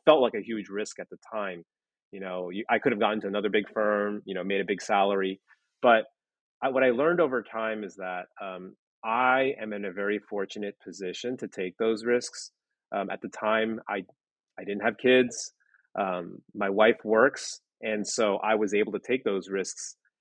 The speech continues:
and kinda lean into them when things got crazy in the world, like during the pandemic. Now,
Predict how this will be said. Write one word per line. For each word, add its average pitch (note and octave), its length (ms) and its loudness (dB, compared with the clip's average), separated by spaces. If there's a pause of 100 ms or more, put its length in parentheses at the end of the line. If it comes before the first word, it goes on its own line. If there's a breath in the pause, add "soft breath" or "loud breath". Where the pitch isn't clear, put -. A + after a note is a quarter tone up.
(220)
and G2+ 500 -4 (500)
kinda D#3+ 180 4
lean C3 200 4
into C#3+ 220 2
them G2 160 -6
when F#2+ 100 -10
things A2 220 -6
got G2+ 180 -2
crazy A2+ 380 -2
in F#2 80 -8
the E2 60 -10
world, E2+ 280 -8
like F2+ 160 -8
during G2+ 160 -2
the F#2 80 -6
pandemic. F#2+ 540 -4 (680)
Now, G#2 540 4